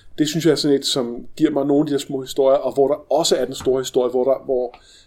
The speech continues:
der som regel, der er også nogle gange, hvor det ikke gør, som regel går det, går op i en højere enhed med, at, at nu føler jeg, at der er payoff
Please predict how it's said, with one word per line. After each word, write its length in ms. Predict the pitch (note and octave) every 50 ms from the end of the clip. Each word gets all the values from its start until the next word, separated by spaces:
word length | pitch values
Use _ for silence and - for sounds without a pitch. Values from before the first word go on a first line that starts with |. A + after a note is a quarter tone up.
| _ -
der 120 | - C3+ B2 - - _
som 220 | - - - A3 G3
regel, 400 | F3 E3+ E3 F3 E3 D#3 D#3 D3+ - _ _ _ _ _ _ _ -
der 60 | -
er 60 | A#2+
også 120 | B2 B2 - -
nogle 140 | A#2+ G#2+ - - -
gange, 160 | - G#2+ G#2+
hvor 80 | A#2 A#2
det 80 | A#2+ C3+
ikke 120 | C#3+ C#3+
gør, 140 | - C#3 C3+ C3+ - - - -
som 180 | - - C#3+ C#3+
regel 160 | D3+ D3+ D3
går 200 | D3+ C#3+ C3 B2
det, 240 | C3 C#3+ C3 - -
går 80 | C3
op 160 | B2 B2 B2
i 20 | C#3+
en 80 | C3
højere 260 | - B2+ C3 C3 C3+ C3
enhed 260 | B2+ B2+ C3 C#3 C3+
med, 260 | B2+ B2 A#2+ B2 C#3
at, 160 | - A#2+ A#2 - - - -
at 180 | - A#2+ - -
nu 60 | -
føler 220 | - - D#3 C#3+
jeg, 80 | C3+ C3+
at 60 | C3
der 80 | A#2+ A2
er 120 | - -
payoff 320 | - B2 B2 B2+ B2 A#2+